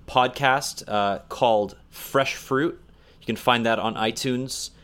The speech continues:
uh, and your, uh, local podcast listener. Um, and that's it. It's a great podcast. Uh, it's gonna be a weekly show focusing on Apple news,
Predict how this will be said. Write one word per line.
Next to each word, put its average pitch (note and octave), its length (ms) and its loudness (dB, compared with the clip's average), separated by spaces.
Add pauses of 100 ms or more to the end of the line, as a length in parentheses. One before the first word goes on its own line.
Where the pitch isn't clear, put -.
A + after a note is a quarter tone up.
(420)
uh, G2+ 320 0
and G#2 420 -4
your, G2+ 600 0
uh, G2+ 100 0
local G#2 360 -2
podcast - 920 -4 (300)
listener. A#2+ 540 -4 (140)
Um, F#2+ 460 -4 (1120)
and G#2+ 500 -4
that's B2+ 260 2
it. C3+ 100 2
It's G#2+ 140 -2
a - 20 0
great B2+ 300 2
podcast. C3+ 680 0
Uh, G#2+ 180 2
it's G2+ 120 -4
gonna A2+ 180 0
be G#2+ 260 -2 (320)
a G#2+ 100 2
weekly B2+ 560 -2 (200)
show A#2+ 360 2
focusing A#2 480 -2
on G#2+ 200 2
Apple A2+ 300 0
news, A2+ 500 -2